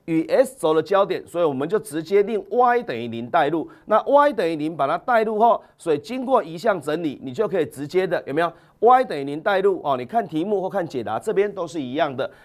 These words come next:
Y 等于零，把它做带入后，再把它乘除过来，就可以得到 S 叫做负的 A 分之 C。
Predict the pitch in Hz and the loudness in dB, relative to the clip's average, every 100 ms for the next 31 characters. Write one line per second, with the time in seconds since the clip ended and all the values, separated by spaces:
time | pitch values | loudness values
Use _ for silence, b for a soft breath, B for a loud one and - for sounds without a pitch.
0 | B - 262 277 208 170 156 165 139 165 | B 4 4 4 2 -2 -2 0 0 0
1 | 208 196 226 208 196 214 180 B _ 262 | 0 2 2 4 4 4 2 B _ 0
2 | 254 160 151 175 - 156 220 156 165 214 | 0 2 0 0 -4 -6 -4 -6 0 2
3 | 151 139 160 170 127 131 160 170 B B | 4 2 -2 -4 -2 0 2 2 B B
4 | - 139 165 240 143 180 170 170 175 262 | -6 0 2 0 -4 -4 0 0 -2 -4
5 | 196 151 - 160 156 160 147 151 156 156 | 0 0 -2 -2 -2 -4 -6 -8 -8 -8